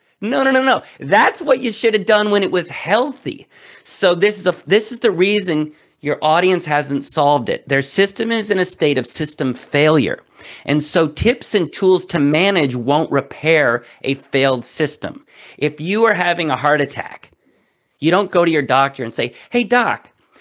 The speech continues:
is there a couple tips I can do to not have a heart attack?" It's like, "No, it's too late for, you can't eat a salad now. It's too,"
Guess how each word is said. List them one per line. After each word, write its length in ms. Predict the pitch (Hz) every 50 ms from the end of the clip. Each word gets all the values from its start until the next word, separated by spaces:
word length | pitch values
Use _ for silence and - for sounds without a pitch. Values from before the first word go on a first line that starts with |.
| - - - -
is 80 | 247
there 180 | - 427 453 508
a 60 | 480
couple 240 | - 466 - - -
tips 380 | - - 196 202 202 - - 240
I 100 | 220 214
can 160 | 220 226 220
do 160 | 202 226 220
to 60 | 196 185
not 220 | 180 175 190 190
have 160 | 196 190 170
a 40 | 147
heart 220 | 123 147 151 170
attack?" 300 | 190 185 - 208 196 175
It's 100 | 196 -
like, 140 | 214 202 196
"No, 160 | 226 294 285
it's 200 | 262 381 370 -
too 160 | - 440 - 320
late 320 | 208 220 269 370 392 -
for, 60 | -
you 140 | 208 214 208
can't 280 | - 262 294 370 - -
eat 140 | 277 -
a 60 | 214 170
salad 500 | - - 220 220 - - 220 170 117 120
now. 340 | 151 208 311 330 277 185
It's 140 | - - -
too," 300 | - - 220 220 196 190